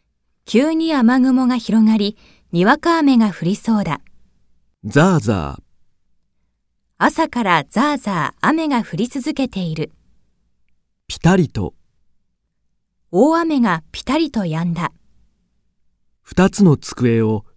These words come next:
Speaker 2: ピタリとつける。前線。
Speaker 1: 日本全体を前線が覆っている。
Speaker 2: 停滞。
Speaker 1: 東日本に寒冷前線が停滞している。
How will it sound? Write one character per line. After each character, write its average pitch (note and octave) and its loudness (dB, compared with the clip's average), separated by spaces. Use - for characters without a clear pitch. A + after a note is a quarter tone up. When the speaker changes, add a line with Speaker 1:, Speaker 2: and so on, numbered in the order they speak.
Speaker 2:
ピ - -12
タ F#3 4
リ G3+ 2
と G#2+ -2
つ - -10
け C3+ -2
る。 G#2 -4
前 C#3+ 4
線。 C3+ 2
Speaker 1:
日 G3+ 4
本 C#4+ 2
全 A#3+ 2
体 A#3+ -2
を A3 -2
前 A3 2
線 C#4+ -2
が C4+ 0
覆 F#3 2
っ B3 -4
て - -6
い G3+ -2
る。 F3 -6
Speaker 2:
停 D3 6
滞。 C3 0
Speaker 1:
東 D4 0
日 D#4+ -4
本 C#4 0
に F3+ 0
寒 D4+ 2
冷 E4+ 2
前 E4+ -2
線 B3+ 0
が E3 0
停 F#3 -4
滞 A3+ -2
し - -8
て F#3+ -10
い F3+ -6
る。 E3 -4